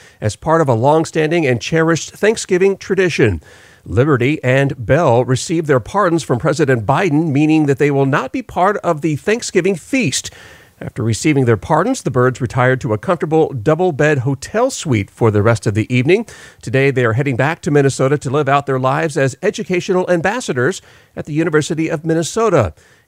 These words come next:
The tradition of pardoning the Thanksgiving turkey dates back to nineteen forty-seven, when President Harry S. Truman absolved a turkey for the first time. But the tradition really didn't catch on until President George Herbert Walker Bush vindicated a turkey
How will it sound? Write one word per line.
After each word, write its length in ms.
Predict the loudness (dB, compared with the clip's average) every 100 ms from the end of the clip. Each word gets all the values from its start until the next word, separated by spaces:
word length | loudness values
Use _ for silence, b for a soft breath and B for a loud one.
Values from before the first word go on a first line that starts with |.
| -6
The 160 | -6
tradition 480 | -4 0 2 2 2
of 160 | 2 0
pardoning 460 | -2 -2 0 0
the 100 | 0
Thanksgiving 540 | 0 -2 -2 -2 -2 -2
turkey 360 | -2 -2 -2
dates 220 | 0 0
back 220 | 0 0 0
to 100 | -2
nineteen 480 | -2 -4 -6 -8
forty-seven, 680 | -4 -4 -4 -2 0 2 2
when 120 | 0 -2
President 440 | -2 0 0 0
Harry 260 | 0 0 0
S. 140 | -2
Truman 440 | -4 0 2 2 0 B B
absolved 500 | -4 -2 0 0 0
a 60 | -2
turkey 340 | -4 -4 -2
for 80 | -2
the 100 | -2
first 220 | -2 -2
time. 320 | 0 0 0 B B B B
But 100 | -6
the 160 | -4 -2
tradition 640 | 0 2 4 2 2 2
really 180 | 0 -2
didn't 260 | -2 -2 -4
catch 260 | -4 -2
on 180 | -2 0
until 380 | 0 0 0 0
President 560 | -2 -4 -2 -2 -4
George 340 | -4 0 0 0
Herbert 320 | -4 -2 0
Walker 320 | 0 0 -4
Bush 560 | -4 0 2 2 -2 -12
vindicated 640 | -2 0 0 0 0 0
a 80 | -2
turkey 400 | 0 0 0 -6